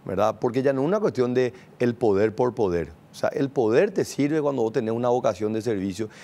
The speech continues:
y ese poder te sirve para algo. No para imponer, no para decir, "Mira, la pelota de fútbol es mía y si no te gusta,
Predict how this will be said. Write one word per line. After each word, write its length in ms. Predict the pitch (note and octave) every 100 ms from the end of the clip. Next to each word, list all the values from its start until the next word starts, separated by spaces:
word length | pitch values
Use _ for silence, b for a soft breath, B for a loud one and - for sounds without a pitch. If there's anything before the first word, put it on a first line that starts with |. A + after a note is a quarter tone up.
| B
y 100 | -
ese 180 | C#3 D3+
poder 380 | D3 C3+ B2+ D3
te 100 | C#3
sirve 340 | - B2 B2
para 180 | B2+ B2+ -
algo. 240 | G#2+ G2 F2 B B -
No 180 | C#3 F3+
para 200 | G3+ G#3
imponer, 420 | D#3+ C3+ A#2+ A#2
no 160 | B2
para 160 | E3+ E3+
decir, 320 | D3+ - C3+
"Mira, 220 | B2+ B2
la 120 | C3 B2+
pelota 340 | A#2+ C#3 G3+
de 40 |
fútbol 320 | D#3+ C3+ C#3+ C#3
es 80 |
mía 240 | A#2 A2+ B2
y 60 |
si 80 | A#2+
no 120 | C3
te 100 | C3
gusta, 340 | A2+ D3 -